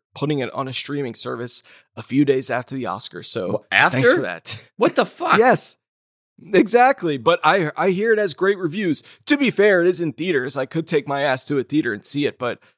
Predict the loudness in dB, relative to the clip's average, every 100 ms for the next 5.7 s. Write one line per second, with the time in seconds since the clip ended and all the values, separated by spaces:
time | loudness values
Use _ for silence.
0 | _ -4 -2 -4 -8 _ _ -8 -4 -2
1 | -4 -8 -10 -10 -12 _ _ 0 4 4
2 | 2 -4 -4 -4 -4 -2 0 0 -2 0
3 | 2 2 0 2 2 0 0 0 -2 -4
4 | -6 -12 -2 2 2 2 0 -2 -4 -4
5 | 0 0 0 0 0 -4 -8